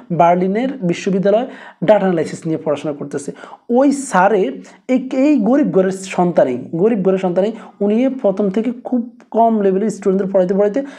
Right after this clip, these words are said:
খুব এক্সপিরিয়েন্স অর্জন করছে। পরবর্তীতে সে হায়ার ম্যাথ, ফিজিক্স, কেমিস্ট্রি, এগুলো সকল পোলাপান তার কাছে মানে সারিবদ্ধ, তার ঘর থেকে যায় না। এই স্টুডেন্ট এইগুলো করে হচ্ছে বিদেশ গেছে। বিদেশ প্রায় জানেন আপনারা, জার্মানি যেতে অনেক টাকা লাগে।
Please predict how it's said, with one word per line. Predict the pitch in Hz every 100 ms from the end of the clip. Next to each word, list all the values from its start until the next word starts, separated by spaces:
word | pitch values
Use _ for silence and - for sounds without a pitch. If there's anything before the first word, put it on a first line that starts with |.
| - -
খুব | 247 262 262
এক্সপিরিয়েন্স | 180 - 202 196 214
অর্জন | 202 214
করছে। | 202 247
পরবর্তীতে | - 262 254 208
সে | 196
হায়ার | 180 202 202
ম্যাথ, | 202 196 196 -
ফিজিক্স, | 214 196 190 190
কেমিস্ট্রি, | 214 208 202 202 202 - - _ 226
এগুলো | 226 247
সকল | - 190 196 254
পোলাপান | 254 254 226 190
তার | 190
কাছে | 196 196 254 262 - - 208
মানে | 202 220 226
সারিবদ্ধ, | 190 202 220 226 190
তার | 208 180
ঘর | 196
থেকে | - 226
যায় | 185 147
না। | 123 110 - - - - _ _ 254
এই | 302 285
স্টুডেন্ট | 269 262 294
এইগুলো | 269 226 208 247
করে | 247 226 220
হচ্ছে | 220 220 233
বিদেশ | 190 180 190 196 165
গেছে। | 175 170
বিদেশ | 196 190
প্রায় | 202 190
জানেন | 196 190
আপনারা, | 170 170
জার্মানি | 160 165 170 180
যেতে | 175
অনেক | 196 240
টাকা | 214 175
লাগে। | 147 127